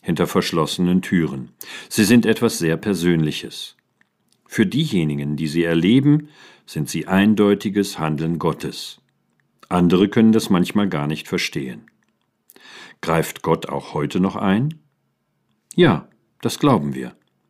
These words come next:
Doch in der Regel nicht als große Show, nicht als ein öffentliches Ereignis. Aber wenn Gott bei dir und bei mir handelt, dann spüren und wissen wir das.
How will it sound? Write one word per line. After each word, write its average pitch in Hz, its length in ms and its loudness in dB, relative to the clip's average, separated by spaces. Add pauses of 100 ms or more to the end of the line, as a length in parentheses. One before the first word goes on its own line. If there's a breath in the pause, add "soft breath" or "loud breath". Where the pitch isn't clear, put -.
(460 loud breath)
Doch 120 140 2
in 139 120 6
der 120 140 6
Regel 156 280 6
nicht - 260 4
als 92 180 0
große 92 360 2
Show, 120 420 4
nicht 87 260 0
als 92 200 0
ein 76 160 -2
öffentliches 98 680 -2
Ereignis. 90 720 -6 (920 loud breath)
Aber 85 320 2
wenn 78 200 0
Gott 113 360 -2
bei 65 160 -10
dir 101 480 -2
und 76 200 -6
bei 71 140 -6
mir 71 260 -4
handelt, 110 480 0 (460 loud breath)
dann 73 220 -4
spüren 127 600 2
und 135 220 -2
wissen 95 300 0
wir 65 120 -8
das. - 420 -16